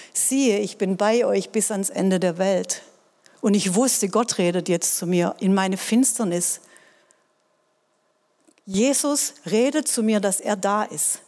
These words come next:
draußen bei mir. Aber ich war immer noch nicht bereit.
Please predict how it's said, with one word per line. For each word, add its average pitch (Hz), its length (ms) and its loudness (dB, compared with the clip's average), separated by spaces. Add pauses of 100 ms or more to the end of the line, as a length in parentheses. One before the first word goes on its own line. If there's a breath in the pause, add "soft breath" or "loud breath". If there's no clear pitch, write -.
draußen 214 580 0
bei 190 160 0
mir. 185 380 -2 (2750 loud breath)
Aber 240 140 0
ich 247 120 2
war 240 120 2
immer 277 220 2
noch 226 220 2
nicht 196 260 -4
bereit. 180 480 -2